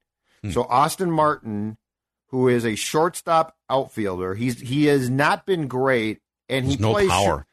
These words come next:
Speaker 2: yeah, and he plays shortstop, which, which seemed great, but now, you know, I, I would guess that Royce is gonna be the shortstop next year. Uh, the Twins certainly have some outfield depth, so, uh,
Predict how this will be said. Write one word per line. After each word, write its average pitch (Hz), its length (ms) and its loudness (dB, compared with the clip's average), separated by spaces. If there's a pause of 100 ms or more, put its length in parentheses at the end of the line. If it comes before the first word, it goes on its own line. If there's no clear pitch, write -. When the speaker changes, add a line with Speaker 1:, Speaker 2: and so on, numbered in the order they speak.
(320)
Speaker 2:
yeah, 151 360 2
and 156 80 2
he 151 60 -4
plays 202 340 0
shortstop, 160 1000 0
which, 147 380 -4
which 143 380 -2
seemed 175 400 0
great, 135 500 -2
but 139 160 -10
now, 143 500 0 (200)
you 127 100 -6
know, 107 260 -6 (440)
I, 117 180 -4
I 131 100 2
would 131 220 0
guess 143 320 0 (180)
that 117 200 -6
Royce 127 280 0
is 117 80 -10
gonna 117 180 -8
be 107 120 -4
the 104 80 -4
shortstop 127 540 -4
next 107 420 -6
year. 85 320 -10 (560)
Uh, 117 220 0 (100)
the 120 100 -10
Twins 156 300 -2
certainly 160 320 -4
have 135 240 0
some 120 180 -6
outfield 143 440 -4
depth, 170 380 -2 (280)
so, 131 540 2
uh, 101 60 -10